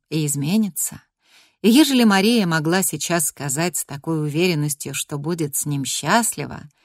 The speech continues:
причем говорила не пристрастно, не в ослеплении любви, ей следует верить. Она, вероятно, не очень пылкая по натуре, он и всегда так полагал, но от этого ей вовсе не должно быть хуже.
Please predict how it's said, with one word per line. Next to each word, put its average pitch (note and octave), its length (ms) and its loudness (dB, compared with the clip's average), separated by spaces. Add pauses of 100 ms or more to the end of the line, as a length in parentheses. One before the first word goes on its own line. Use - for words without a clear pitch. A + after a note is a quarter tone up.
(340)
причем C#3+ 360 -4
говорила C#3+ 360 -2
не C#3+ 120 -2
пристрастно, C#3 960 -6 (300)
не F3+ 140 2
в - 20 2
ослеплении G3 680 2
любви, D3 640 -4 (500)
ей C3+ 240 -6
следует D3 560 -6
верить. A3+ 540 -4 (540)
Она, D#3 280 0
вероятно, E3+ 460 0
не E3+ 160 0
очень E3+ 340 -4
пылкая F3 400 -2
по F#3+ 100 -6
натуре, A3 580 -2 (320)
он E3 200 0
и D#3 40 2
всегда C#3+ 520 -4
так A3+ 240 -6
полагал, A3 600 0 (380)
но F#3+ 160 6
от G3+ 120 2
этого C#4+ 180 -2
ей C#4+ 220 4
вовсе A3 380 2
не B3 100 6
должно G3 380 4
быть B3 160 -2
хуже. D3+ 480 -6